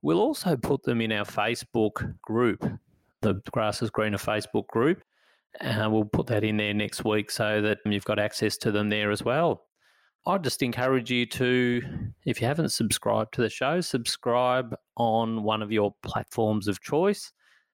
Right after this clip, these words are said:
and also give us a rating if you feel like you're enjoying the content. We had some great feedback this week from somebody who got some great advice out of the aged care episode and said it was great for their family. So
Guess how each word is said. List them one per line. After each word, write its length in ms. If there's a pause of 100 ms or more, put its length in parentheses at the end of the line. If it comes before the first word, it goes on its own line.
(160)
and 600 (200)
also 600 (300)
give 140
us 120
a 60
rating 480
if 260
you 460 (480)
feel 240
like 240
you're 100
enjoying 400
the 80
content. 480
We 120
had 140
some 140
great 300
feedback 460
this 200
week 280
from 340 (480)
somebody 460
who 480
got 180 (120)
some 140
great 320 (140)
advice 560
out 180
of 160
the 380 (320)
aged 280
care 540
episode 600
and 320
said 160
it 40
was 120
great 280
for 80
their 140
family. 380
So 300